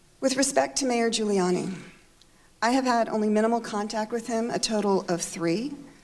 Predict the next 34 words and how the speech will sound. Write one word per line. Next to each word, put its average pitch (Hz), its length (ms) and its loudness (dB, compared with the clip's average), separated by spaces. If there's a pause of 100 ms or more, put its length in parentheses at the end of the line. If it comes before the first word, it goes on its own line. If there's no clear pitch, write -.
(220)
none 247 380 4
related 180 520 0
to 196 100 -4
the 185 120 6
events 170 440 2
at 170 180 0
issue. 165 380 -2 (720)
I 233 100 4
do 233 140 2
not 233 300 0
understand 220 800 0
Mister 214 240 0
Giuliani's 190 580 2
motives 180 360 4
for 185 120 -2
attacking 175 480 0
me, 185 240 -4 (460)
nor 208 200 2
can 214 120 -2
I 196 120 0
offer 196 580 -2
an 196 120 4
opinion 196 480 4
on 190 200 2
whether 190 220 2
he 202 120 -2
believed 208 500 -2
the 190 120 0
allegations 175 680 -2
he 185 80 0
spread 170 260 0
about 165 240 -4
me. - 220 -6 (1040)
Clearly, 269 540 2